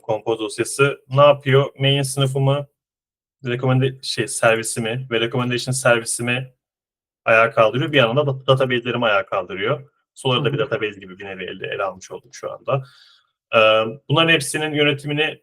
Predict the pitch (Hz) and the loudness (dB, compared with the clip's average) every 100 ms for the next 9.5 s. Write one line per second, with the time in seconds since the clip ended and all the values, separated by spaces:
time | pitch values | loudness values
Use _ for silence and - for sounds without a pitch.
0 | _ 151 147 143 143 135 120 127 147 - | _ -6 -4 2 2 2 0 2 0 -4
1 | _ - - 131 127 131 131 127 123 - | _ -4 2 4 4 4 0 0 -4 -6
2 | _ _ _ - 127 120 113 - 131 107 | _ _ _ 0 2 2 0 -2 -2 -2
3 | 95 - 101 98 139 131 _ _ _ _ | -2 -8 -16 -8 -8 -8 _ _ _ _
4 | _ _ _ - 113 110 110 113 - 131 | _ _ _ -8 -6 -4 -4 -6 -4 0
5 | 135 170 151 165 165 160 156 147 156 147 | 2 0 0 -2 0 2 0 0 -4 -4
6 | 143 123 151 147 _ _ 143 139 135 135 | -2 0 0 -4 _ _ -2 0 2 0
7 | 131 135 131 131 139 139 _ _ _ _ | -2 -2 -2 -4 -6 -6 _ _ _ _
8 | _ _ _ _ _ _ _ _ _ 117 | _ _ _ _ _ _ _ _ _ -6
9 | 107 101 127 - - | -4 -6 -8 -12 -20